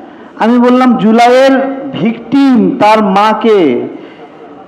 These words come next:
এবং তার মা নিজে তাকে, আ, মানে হলো আক্রান্ত হয়েছে যুবলীগের দ্বারা। সে একজন অ্যাডভোকেট ইচ্ছা করছে যে সে হলো এই পিপি হতে চায়। কয়, "না, আমি তো করি না।" এখন বলেন,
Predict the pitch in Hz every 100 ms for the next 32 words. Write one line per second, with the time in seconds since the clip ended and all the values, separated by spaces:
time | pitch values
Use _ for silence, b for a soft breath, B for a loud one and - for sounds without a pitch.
0 | - 165 208 254 - 226 247 247 214 233
1 | 277 247 240 262 240 294 294 294 247 -
2 | 220 160 170 160 180 208 208 214 208 190
3 | 156 185 202 233 226 214 208 196 202 202
4 | 190 175 - 139 117 104 - B B B
5 | B 208 208 208 214 208 180 220 240 254
6 | - 220 208 - 262 262 269 240 214 214
7 | 214 208 196 190 214 277 - B B B
8 | B - 180 185 185 185 196 190 170 170
9 | 165 143 220 214 214 208 208 214 208 196
10 | 180 190 190 - - B B B B -
11 | - 208 214 233 226 208 208 214 180